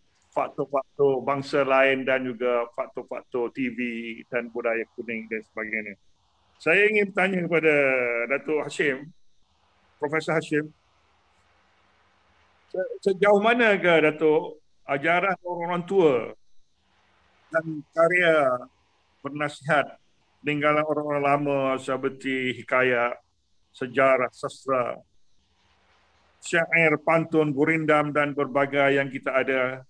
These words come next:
yang membina adab dan budi dalam kalangan kita dahulu. Boleh tak kita membawa kembali cara-cara begini di samping yang dicadangkan oleh, eh,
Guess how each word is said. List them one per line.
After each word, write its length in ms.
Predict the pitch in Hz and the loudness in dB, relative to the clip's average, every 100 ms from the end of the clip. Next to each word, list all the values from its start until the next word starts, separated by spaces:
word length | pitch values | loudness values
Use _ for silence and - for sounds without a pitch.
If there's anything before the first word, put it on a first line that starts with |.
| _ _ _ _ | _ _ _ _
yang 100 | 151 | -4
membina 760 | 160 160 156 143 170 165 156 147 | -2 -2 -2 -2 0 0 0 0
adab 400 | 139 156 165 156 | -2 0 0 0
dan 160 | - 147 | -2 -2
budi 340 | 143 147 151 143 | 0 -2 0 0
dalam 240 | 139 139 139 | 0 0 -2
kalangan 300 | 143 143 139 | -4 -4 -4
kita 400 | 147 147 139 135 | -6 -2 -2 0
dahulu. 480 | 147 143 120 107 - _ _ _ _ _ _ _ | 0 0 -2 -10 -18 _ _ _ _ _ _ _
Boleh 240 | 165 220 220 | 2 4 4
tak 240 | 214 165 - _ _ _ _ _ _ _ _ | 2 -2 -2 _ _ _ _ _ _ _ _
kita 240 | - 196 | -2 0
membawa 480 | 196 190 180 190 185 185 | 0 -2 2 4 2 0
kembali 560 | 185 170 175 170 139 113 110 _ _ _ _ - | -2 2 2 2 -2 -4 -18 _ _ _ _ -2
cara-cara 560 | 175 196 190 202 196 196 | 2 2 4 2 2 -2
begini 480 | 170 170 139 - - _ _ _ | -2 -4 -4 -8 -18 _ _ _
di 80 | - | -10
samping 480 | - 165 165 185 170 | 0 0 2 0 0
yang 80 | 165 | -6
dicadangkan 560 | 151 160 160 156 147 | -2 0 2 0 0
oleh, 320 | 147 147 143 135 | -2 0 0 0
eh, 340 | 135 123 123 | 0 0 -2